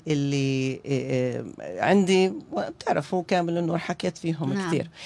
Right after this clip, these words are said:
Speaker 1: كامل عنده تحسس كتير من الأصوات.
Speaker 2: مهم.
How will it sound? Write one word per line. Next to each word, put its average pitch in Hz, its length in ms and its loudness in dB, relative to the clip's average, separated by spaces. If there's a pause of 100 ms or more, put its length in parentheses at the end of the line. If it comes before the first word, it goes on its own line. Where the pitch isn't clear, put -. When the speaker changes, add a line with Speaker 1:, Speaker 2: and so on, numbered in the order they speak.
(240)
Speaker 1:
كامل 240 380 6
عنده 156 480 2
تحسس 175 680 -6
كتير 196 400 -4
من 165 180 -2
الأصوات. - 460 -6 (260)
Speaker 2:
مهم. 190 260 -4